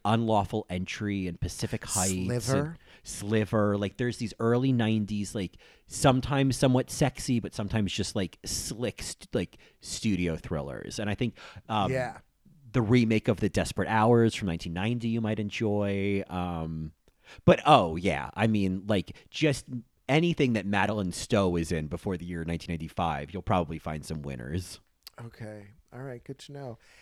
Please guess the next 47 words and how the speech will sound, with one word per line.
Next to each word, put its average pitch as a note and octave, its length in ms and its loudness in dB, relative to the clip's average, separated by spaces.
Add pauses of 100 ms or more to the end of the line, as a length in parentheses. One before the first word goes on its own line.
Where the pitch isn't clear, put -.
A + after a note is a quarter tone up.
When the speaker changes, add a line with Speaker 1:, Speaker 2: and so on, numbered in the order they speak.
(160)
Speaker 2:
Yeah, E3+ 360 4
I'm, C#3 140 -4
I've C3+ 300 -8
been C#3+ 160 -2
enjoying C#3 840 -2
that A#2+ 360 -6
genre A#2+ 680 -8
'cause C3 160 -6
it C3 100 -8
keeps - 300 -8
me D#3+ 160 -4
engaged C3 640 -6
and B2 140 -8
distracted C3+ 760 -8
from, A2+ 180 -8
like, G#2 300 -12 (680)
my A2+ 180 -8
job A#2+ 460 0
and A#2 260 -8
all A2+ 220 -4
of G#2+ 80 -10
the A2 80 -10
stress A2 360 -10
going A2 240 -8
on G#2 120 -10
in G2+ 80 -10
my G2+ 120 -12
mind. G2 440 -16
So, G#2+ 360 -14 (160)
um, G#2 300 -16 (220)
yeah, A2 200 -14
Speaker 1:
Well, A3 120 10
and A3 80 6
I G#3+ 140 2
Speaker 2:
thrillers - 60 0
Speaker 1:
feel E4+ 100 2
Speaker 2:
are E4 40 2
Speaker 1:
like C4+ 100 2
Speaker 2:
good. A2+ 220 -14 (300)
Speaker 1:
those C#3+ 480 2
movies, A#2+ 240 0
especially C3 340 -4
from - 140 -8
the F#2 80 -6
early G#2 260 -2
nineties, F2 600 -6
like, G2+ 240 -12